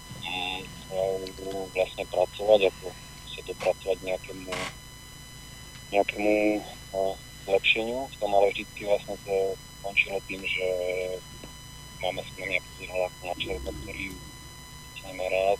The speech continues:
ktorý jej nerozumie a chce jej v podstate len ako keby, mm, že ako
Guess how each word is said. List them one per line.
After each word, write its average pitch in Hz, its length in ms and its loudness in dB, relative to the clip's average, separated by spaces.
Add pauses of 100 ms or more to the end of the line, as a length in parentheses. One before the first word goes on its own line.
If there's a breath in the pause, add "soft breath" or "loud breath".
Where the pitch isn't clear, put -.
ktorý 95 160 -2
jej 92 160 4
nerozumie 98 560 4 (320)
a 92 240 6 (1300)
chce - 160 -2
jej 95 560 6
v - 80 -8 (160)
podstate - 400 -10
len 90 240 2
ako - 120 -12 (120)
keby, 92 220 -8 (1000)
mm, 87 240 -6
že 90 240 2
ako - 180 4